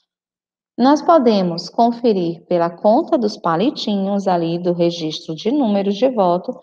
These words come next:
ou nós podemos conferir através das barras verticais coloridas.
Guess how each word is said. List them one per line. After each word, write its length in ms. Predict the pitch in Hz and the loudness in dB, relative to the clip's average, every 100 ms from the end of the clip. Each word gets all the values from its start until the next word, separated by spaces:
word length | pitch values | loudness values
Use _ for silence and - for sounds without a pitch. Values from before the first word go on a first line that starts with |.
| _ _ _ - | _ _ _ 0
ou 240 | 247 339 | 2 4
nós 240 | 254 226 | 4 2
podemos 600 | 233 175 165 202 196 175 - | 0 -4 -2 -4 -4 -6 -4
conferir 640 | 220 208 - 170 190 208 208 | -2 -2 -2 -2 -2 -4 -4
através 640 | 190 196 185 170 180 185 | -6 -2 -2 0 0 -2
das 260 | 175 175 170 | 0 0 0
barras 540 | 165 175 220 285 277 | -2 0 0 0 0
verticais 760 | 233 233 233 190 - 170 190 - _ _ _ - | 2 0 0 -10 -6 -4 -4 -6 _ _ _ 2
coloridas. 920 | 208 262 370 226 190 156 - - | 4 6 4 4 2 -2 -8 -12